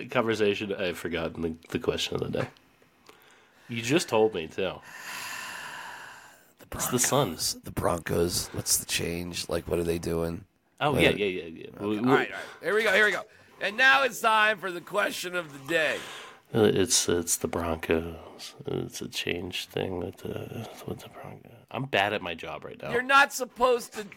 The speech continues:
Speaker 2: Are you asking me what's the biggest change gonna be for the Broncos after the bye
Speaker 1: Yes,
Speaker 2: week?
Speaker 1: sorry,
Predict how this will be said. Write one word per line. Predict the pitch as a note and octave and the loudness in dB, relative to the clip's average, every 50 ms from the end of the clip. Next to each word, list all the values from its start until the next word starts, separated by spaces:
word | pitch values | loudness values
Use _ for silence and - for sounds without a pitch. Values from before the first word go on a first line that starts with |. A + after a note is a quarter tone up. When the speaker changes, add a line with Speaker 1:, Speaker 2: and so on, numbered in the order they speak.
| - - - - - - - - - - - _ _ _ _ _ _ _ _ _ _ - - - - - - - - - - - - - - | -20 -20 -20 -20 -20 -20 -20 -20 -20 -20 -20 _ _ _ _ _ _ _ _ _ _ -2 0 0 0 -4 -12 -20 -20 -20 -20 -20 -20 -10 -4
Speaker 2:
Are | D3+ F#3+ A#3 | -2 -2 -2
you | A#3 A#3+ A#3+ | 0 2 4
asking | A3+ A#3 C4 C4 C4 - - C#4+ D4+ | 6 8 8 8 6 4 -2 -6 -6
me | D4 D4 D4+ | -4 -6 -2
what's | C#4+ B3+ A#3+ - - - G#3+ | 0 0 0 2 2 2 4
the | G3+ | 4
biggest | F#3 A3 A#3 A#3+ A3 D#3+ - | 4 2 2 2 -2 -2 0
change | - G3+ G#3 A#3 A#3+ G#3 | 2 2 2 2 0 2
gonna | G3+ A3 A3 | 2 2 4
be | G#3+ A3+ A3+ | 4 0 -2
for | F#3 F#3 G#3 | 0 0 0
the | G#3 | 0
Broncos | F#3 D#3+ F#3+ G3 G#3 G#3+ G3 A#3 B3 G#3+ G3 | 2 4 4 4 4 4 4 4 4 6 6
after | G#3+ G3+ F#3+ - F#3 | 6 6 4 2 -2
the | F3+ | -2
bye | D#3+ E3+ E3 E3+ | 0 4 8 10
Speaker 1:
Yes, | G#3+ F3+ G#3+ | 10 10 10
Speaker 2:
week? | G#3+ G#3+ B3 A3 | 8 6 4 0
Speaker 1:
sorry, | - C#3 B2+ G#2 F2+ | 0 2 2 2 2